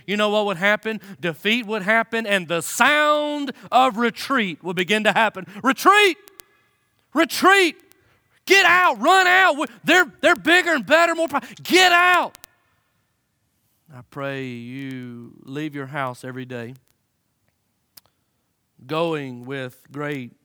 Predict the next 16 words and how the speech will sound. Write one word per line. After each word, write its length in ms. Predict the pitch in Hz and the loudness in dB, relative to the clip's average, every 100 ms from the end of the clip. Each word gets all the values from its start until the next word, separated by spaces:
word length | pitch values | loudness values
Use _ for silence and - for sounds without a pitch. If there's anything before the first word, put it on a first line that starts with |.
| _ _ | _ _
power. 640 | - 160 147 123 113 117 _ _ _ _ _ _ _ _ _ _ _ _ _ _ _ _ _ _ _ _ | -6 -4 -2 -4 -12 -16 _ _ _ _ _ _ _ _ _ _ _ _ _ _ _ _ _ _ _ _
Without 480 | - 135 143 175 156 | -14 -6 -2 -2 -2
it, 140 | 143 | -6
you 80 | 139 | -10
would 120 | 131 127 | -12 -10
constantly 600 | 156 160 156 - 131 127 | -8 -8 -10 -16 -14 -12
hear 140 | 139 | -12
the 100 | 127 | -14
sound 400 | - 139 139 139 | -12 -8 -8 -8
of 80 | 131 | -12
defeat 420 | 127 - 151 143 | -14 -10 -8 -8
and 140 | 131 | -10
retreat 480 | 127 127 - 156 139 | -12 -14 -14 -12 -12
in 140 | 131 127 | -12 -12
your 180 | 131 | -10
life. 380 | 131 123 117 123 | -8 -8 -8 -14